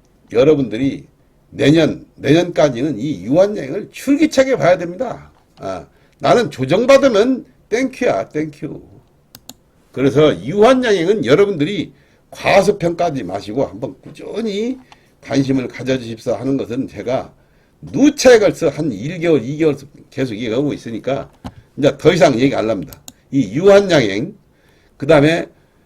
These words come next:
에, 에이비엘 바이오, 뭐, 니가캠 바이오 이런 거 바이오주 있잖아요. 바이오주, 니가캠 바이오. 니가캠 바이오도 지금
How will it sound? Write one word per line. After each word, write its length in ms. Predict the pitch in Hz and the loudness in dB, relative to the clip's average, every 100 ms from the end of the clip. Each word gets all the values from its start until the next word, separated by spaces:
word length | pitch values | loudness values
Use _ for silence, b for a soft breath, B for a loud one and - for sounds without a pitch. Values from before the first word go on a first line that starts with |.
| _ | _
에, 680 | 107 110 110 110 110 104 98 - _ _ _ _ | 0 4 6 6 4 0 -4 -12 _ _ _ _
에이비엘 520 | - 151 202 190 180 147 | 2 2 4 0 0 4
바이오, 640 | 131 120 127 139 139 - | 2 4 2 2 0 -6
뭐, 280 | - 120 120 87 | -4 -2 -2 -6
니가캠 560 | 113 165 147 - 135 | 0 2 2 0 -2
바이오 320 | 117 117 117 110 | 0 0 0 -4
이런 200 | 117 131 | -4 -6
거 100 | - | -10
바이오주 500 | - 143 165 151 117 | -4 0 2 2 0
있잖아요. 460 | 98 110 90 90 147 - - | -8 -8 -8 -8 -10 -14 -14
바이오주, 500 | 107 101 87 - - | -8 -6 -8 -12 -18
니가캠 460 | 104 147 - - 92 | -2 -2 -2 -8 -10
바이오. 160 | 80 - | -10 -12
니가캠 460 | 131 180 233 226 214 | -4 0 0 0 -2
바이오도 340 | 220 208 160 | -2 -2 -6
지금 340 | 151 190 147 | -6 -6 -8